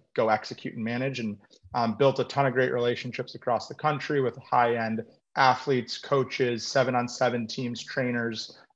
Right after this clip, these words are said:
um, signing elite high schools, doing cool activations of Twitter, live streaming games. Um, but really, the most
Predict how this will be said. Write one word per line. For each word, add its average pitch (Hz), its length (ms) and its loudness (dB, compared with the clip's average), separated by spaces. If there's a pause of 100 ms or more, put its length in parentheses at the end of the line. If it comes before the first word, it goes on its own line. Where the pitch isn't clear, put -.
um, 113 320 4
signing 113 320 0
elite 113 240 -4
high 175 180 4
schools, 160 500 4
doing 123 260 -2
cool 135 180 -4
activations 123 580 -4
of - 80 -18
Twitter, 202 400 4
live 123 220 4
streaming 123 260 -6
games. 165 640 0 (260)
Um, 131 220 4
but 131 80 2
really, 156 560 6 (300)
the 127 100 -4
most 143 640 2